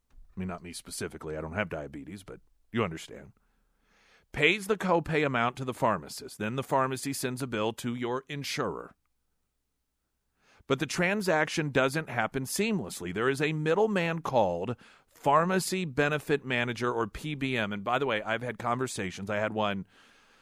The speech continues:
I think it was the summer before last, with the owner of a pharmacy saying, "This is the problem right now. This is the, this is the true problem, and it is the biggest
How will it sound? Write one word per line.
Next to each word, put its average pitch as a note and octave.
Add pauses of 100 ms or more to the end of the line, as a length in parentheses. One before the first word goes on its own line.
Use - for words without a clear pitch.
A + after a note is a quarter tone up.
(200)
I G#2
think C3+
it D3+
was B2+
the A2
summer B2+
before A2
last, E2+
with G#2
the G#2+
owner A#2
of F#2+
a G2
pharmacy G2+
saying, G#2+ (180)
"This B2
is A2+
the A2
problem D#2+
right D2+
now. D2 (480)
This A#2
is D#3+
the, D3+ (120)
this C3+
is C3
the A#2
true D#3
problem, B2
and A#2
it A#2
is G#2+
the A2 (360)
biggest D3+